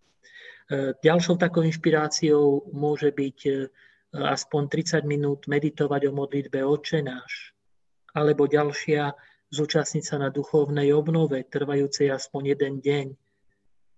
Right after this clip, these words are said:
alebo vykonať telesný alebo duchovný skutok milosrdenstva pre blížneho. Rodinám Svätý Otec a snúbencom, e, dáva podnet k tomu, aby sa modlili Svätý Ruženec v rodine. E,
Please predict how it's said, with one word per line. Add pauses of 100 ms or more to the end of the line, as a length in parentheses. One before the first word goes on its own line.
(260)
alebo
vykonať
telesný
alebo
duchovný
skutok
milosrdenstva
pre
blížneho. (1120)
Rodinám
Svätý
Otec
a
snúbencom,
e, (1200)
dáva
podnet
k
tomu,
aby
sa
modlili
Svätý
Ruženec
v
rodine.
E,